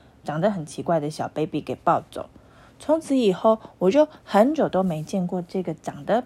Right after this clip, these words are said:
很奇怪的小男孩。据说克罗德神父将他带进了圣母院，然后就帮他取名字叫加西莫多。我们现在要讲的这个故事就是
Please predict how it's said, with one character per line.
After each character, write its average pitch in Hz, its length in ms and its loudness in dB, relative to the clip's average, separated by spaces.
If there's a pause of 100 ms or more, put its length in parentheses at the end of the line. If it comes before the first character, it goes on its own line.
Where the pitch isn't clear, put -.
很 - 240 -6
奇 - 200 -4
怪 226 280 0
的 175 220 -4 (200)
小 147 220 -8
男 139 240 -8
孩。 - 340 -10 (760)
据 233 120 -2
说 220 420 4 (420)
克 214 160 2
罗 180 180 4
德 175 160 -2
神 175 260 -4
父 196 200 -2
将 185 180 -2
他 180 180 -6
带 180 220 -2
进 170 180 -4
了 156 120 -6
圣 185 240 -4
母 143 160 -6
院， 160 280 -4 (160)
然 165 140 0
后 190 180 -2
就 185 160 -2
帮 185 220 -2
他 175 160 -6
取 - 240 -12
名 135 240 -8
字 160 140 -10
叫 156 340 -8
加 190 180 -2
西 190 180 -6
莫 190 200 0
多。 180 360 -4 (360)
我 - 80 -12
们 170 100 0
现 214 220 0
在 196 140 -2
要 190 180 -2
讲 147 240 -10
的 156 140 -12
这 196 180 -14
个 175 120 -8
故 165 200 -8
事 156 160 -10
就 160 140 -8
是 156 240 -10